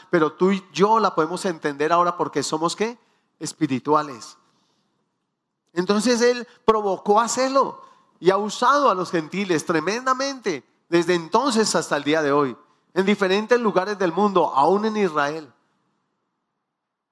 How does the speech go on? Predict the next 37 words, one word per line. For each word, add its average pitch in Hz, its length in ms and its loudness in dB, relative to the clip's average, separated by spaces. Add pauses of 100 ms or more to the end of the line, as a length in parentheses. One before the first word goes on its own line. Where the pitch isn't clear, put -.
(500)
Y 160 80 -6
muchos 247 360 0
de 226 80 4
Israel 185 320 0
se 226 100 -2
han 220 120 -4
convertido 185 600 2
al 220 100 0
Señor, 185 440 0 (140)
pero 165 180 2
también 160 320 0
muchos 165 540 -4
no 147 100 2
lo 160 100 4
han 165 120 -2
querido 185 440 -2 (440)
reconocer 139 720 -2 (240)
y 151 80 -4
le 151 140 0
han 160 80 -4
rechazado. 151 720 -6 (1080)
La 131 120 -2
Biblia 139 200 2
dice 175 260 -2
en 165 120 -2
Juan 180 240 2
que 190 80 -2
a 180 40 -2
los 160 160 0
suyos 170 300 0
vino 180 380 -2 (120)
y 160 100 0
los 160 180 2
suyos 165 340 2
no 220 400 -2 (380)
le 156 160 0
recibieron, 156 840 0